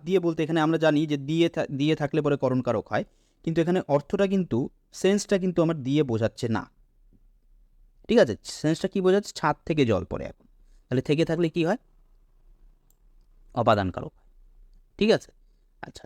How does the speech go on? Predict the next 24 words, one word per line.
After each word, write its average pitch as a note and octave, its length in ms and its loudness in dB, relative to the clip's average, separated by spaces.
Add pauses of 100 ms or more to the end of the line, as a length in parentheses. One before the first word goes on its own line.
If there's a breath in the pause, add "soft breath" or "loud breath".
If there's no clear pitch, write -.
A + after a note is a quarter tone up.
তারপরে D3+ 480 2 (160)
উদয়গিরি F#3+ 500 2
সমাসবদ্ধ C#3 580 -2
পদটির C3 340 -2
ব্যাস F#2+ 260 0
বাক্য। - 320 -10
আমরা B2+ 200 -2
যখন B2+ 200 0
সমাস A#2+ 340 -4
করিয়েছি A#2+ 420 -4
এবং, A#2 260 -2 (440)
আহ, G2+ 420 0 (420)
আমাদের A2+ 260 0
ক্লাসেও B2+ 340 0
আসবে A#2 420 -2 (260)
তোমাদের G2 300 -2
জন্য F#2+ 220 -2
ভিডিও, G2 360 -4
এবং B2 220 -2
সেখানে C3 300 -2
কিন্তু C3+ 200 -2
অবশ্যই A#2+ 400 -4
এই G#2+ 200 -4
যে G#2 200 -4